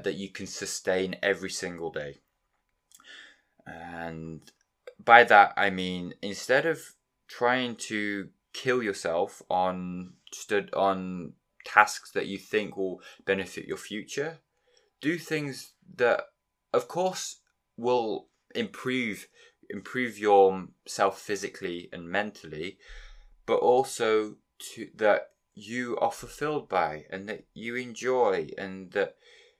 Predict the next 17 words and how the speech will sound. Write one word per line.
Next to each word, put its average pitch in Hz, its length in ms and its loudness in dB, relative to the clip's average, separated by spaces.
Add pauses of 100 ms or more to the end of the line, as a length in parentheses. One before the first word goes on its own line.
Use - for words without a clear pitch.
(120)
you 117 140 -12
can 113 440 -8 (240)
wake 123 280 0
up 131 100 -6
every 113 220 -2
day 110 200 2
and 104 200 -6 (240)
do 147 160 0
every 98 260 4
day 85 220 2
without 92 460 2
having 110 260 -8
to 104 340 -6
force 123 420 -2
yourself, 90 380 0
without 101 320 0
feeling 98 560 -8